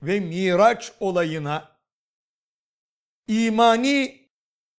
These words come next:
teslimiyet mantığıyla yaklaşmak gerekiyordu. Ama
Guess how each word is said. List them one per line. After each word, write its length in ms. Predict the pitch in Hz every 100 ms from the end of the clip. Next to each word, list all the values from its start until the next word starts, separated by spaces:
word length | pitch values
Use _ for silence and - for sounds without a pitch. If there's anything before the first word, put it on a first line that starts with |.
| _ _ _ _ _ _ _
teslimiyet 1040 | - 196 - - 214 208 214 262 - -
mantığıyla 1120 | 208 196 170 - 180 196 185 170 170 131 - _ _ _ _
yaklaşmak 880 | 165 202 - 202 175 - 180 151 123
gerekiyordu. 880 | 156 139 135 143 131 110 95 - _ _ _ _ _ _ _ _ _
Ama 580 | 220 208 180 143 -